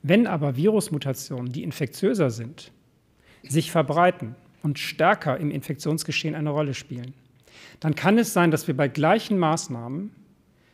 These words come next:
höhere R-Werte bekommen und damit wieder in die falsche Richtung wandern. Und deswegen habe ich immer gesagt, wir können unsere Entscheidungen nicht von der Inzidenz alleine abhängig machen. Wir müssen sehen,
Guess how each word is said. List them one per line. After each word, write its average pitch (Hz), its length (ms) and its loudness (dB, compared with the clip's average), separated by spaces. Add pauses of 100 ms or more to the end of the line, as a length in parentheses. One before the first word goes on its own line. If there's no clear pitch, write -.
(220)
höhere 190 320 6
R-Werte 139 500 0
bekommen 156 460 -6
und 165 200 -2
damit 165 440 2 (100)
wieder 156 320 4
in 160 140 0
die 160 100 -2
falsche 160 400 0
Richtung 156 340 -2
wandern. 127 300 -10 (720)
Und 143 100 -2
deswegen 175 300 6
habe 180 100 6
ich 175 80 -4
immer 175 200 4
gesagt, 175 360 6
wir 160 80 4
können 175 460 4
unsere 175 240 2
Entscheidungen 175 580 4
nicht - 480 0
von 160 380 0 (220)
der 170 120 0
Inzidenz 160 580 0
alleine 170 420 2
abhängig 127 440 -6
machen. 147 240 -14 (480)
Wir 160 120 2
müssen 175 360 4
sehen, 175 460 4